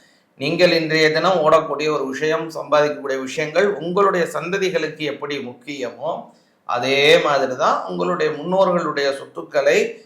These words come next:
நீங்கள் எடுத்து அதை அனுபவிப்பதும் மிக மிக முக்கியம். அந்த வகையில ஏதாவது முன்னோர்கள் சொத்துக்கள் அடைவதிலேயோ, அதை வந்து ஏற்படுத்தி கொள்வதிலேயோ, அதுல பதிவு பண்றதுலயோ ஏதோ பிரச்சனை இருக்கு,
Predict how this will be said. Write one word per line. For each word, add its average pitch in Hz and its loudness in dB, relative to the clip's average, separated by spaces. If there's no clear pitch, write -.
நீங்கள் 160 2
எடுத்து 160 2
அதை 147 6
அனுபவிப்பதும் 151 0
மிக 156 -2
மிக 127 -4
முக்கியம். - -12
அந்த 139 -4
வகையில 165 2
ஏதாவது 202 2
முன்னோர்கள் 214 2
சொத்துக்கள் 175 -4
அடைவதிலேயோ, 151 0
அதை 151 -2
வந்து 151 -4
ஏற்படுத்தி 147 -6
கொள்வதிலேயோ, 131 -2
அதுல 143 0
பதிவு 139 -2
பண்றதுலயோ 135 0
ஏதோ 196 2
பிரச்சனை 156 -4
இருக்கு, 131 -6